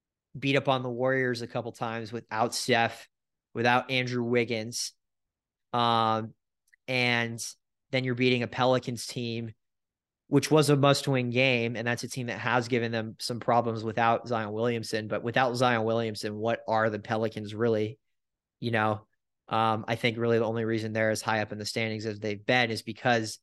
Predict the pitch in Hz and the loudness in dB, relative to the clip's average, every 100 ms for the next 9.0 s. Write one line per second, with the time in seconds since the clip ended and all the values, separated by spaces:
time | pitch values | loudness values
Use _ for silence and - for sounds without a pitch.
0 | _ - 120 120 117 110 113 113 107 104 | _ -4 0 2 0 -2 -4 -4 -4 -8
1 | 110 170 151 113 107 104 110 123 123 117 | -10 -8 -4 -4 -4 -8 -2 4 4 2
2 | - _ - 131 131 127 123 117 110 - | -4 _ -2 2 2 2 0 0 -8 -6
3 | 117 117 110 107 117 107 110 120 - 117 | -6 -6 -8 -8 -8 -6 0 0 0 -2
4 | 107 107 - - _ - 127 131 120 107 | -4 -6 -10 -20 _ -2 4 4 2 -4
5 | - 151 147 139 135 123 _ _ - 208 | 4 6 8 6 4 0 _ _ -10 -8
6 | - 117 - 113 107 113 110 104 _ _ | -4 -4 -2 -2 -2 -4 -4 -4 _ _
7 | _ _ 123 117 117 110 107 120 123 117 | _ _ -4 0 0 -2 -2 2 6 4
8 | 117 _ _ _ _ 120 117 113 110 110 | 2 _ _ _ _ -2 2 2 0 -6